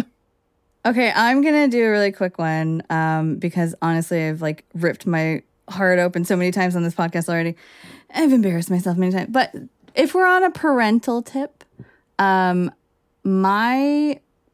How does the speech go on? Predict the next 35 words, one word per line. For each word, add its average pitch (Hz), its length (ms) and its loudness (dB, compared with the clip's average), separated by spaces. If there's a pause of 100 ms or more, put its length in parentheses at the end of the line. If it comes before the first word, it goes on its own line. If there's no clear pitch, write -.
(460)
parents, 202 800 -4 (100)
the 180 160 -8
story 196 280 -2
of 196 80 -6
how 180 360 -6
they 190 160 -2
met 170 420 -6 (460)
is 180 180 -4
not 175 600 -2 (100)
one 196 300 -2
that 190 120 -2
I 170 160 -2
ever 165 280 -6
thought - 340 -10
was 165 220 -12
very 147 420 -8
Asian, 175 560 -6
you - 80 -4
know, 170 160 -2
like, 160 220 -4 (180)
compared 156 400 -8
to, 160 140 -10
like, 160 180 -8
some 151 180 -6
of 151 140 -6 (480)
my 151 560 -2 (180)
A-, 175 200 -2
other 170 200 2
Asian 170 220 0
Americans' 165 320 -2
friends' 160 300 -6 (100)
parents' 160 300 -4
stories. 165 360 -2 (560)
Um, 175 520 2
but 226 600 -2